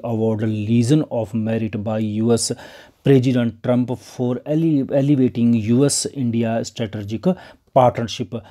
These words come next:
तो आज के वीडियो में इसी विषय पर बात करेंगे, बने रहेगा वीडियो में। वीडियो में आगे बढ़े उससे पहले निवेदन है कि यदि चैनल को सब्सक्राइब नहीं किया तो चैनल को सब्सक्राइब कर, हम्म, लीजिएगा। अब हम बात कर रहे थे सबसे पहले Legion Merit है क्या,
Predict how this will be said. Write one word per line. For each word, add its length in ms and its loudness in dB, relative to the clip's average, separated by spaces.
तो 160 -6
आज 220 4
के 120 -4
वीडियो 240 0
में 80 -4
इसी 240 -6
विषय 260 -4
पर 160 -6
बात 240 -2
करेंगे, 280 0
बने 280 0
रहेगा 220 0
वीडियो 300 0
में। 160 2
वीडियो 340 4
में 100 2
आगे 220 2
बढ़े 200 -2
उससे 220 -8
पहले 200 -4
निवेदन 300 -4
है 60 -4
कि 180 -2
यदि 160 4
चैनल 260 0
को 140 -4
सब्सक्राइब 480 -8
नहीं 240 -6
किया 160 -6
तो 100 -8
चैनल 280 -6
को 120 -6
सब्सक्राइब 480 -6
कर, 200 4
हम्म, 540 -6
लीजिएगा। 460 0
अब 200 0
हम 180 2
बात 200 2
कर 120 -2
रहे 100 -4
थे 40 -10
सबसे 320 -6
पहले 340 -2
Legion 220 0
Merit 240 -2
है 240 -2
क्या, 200 0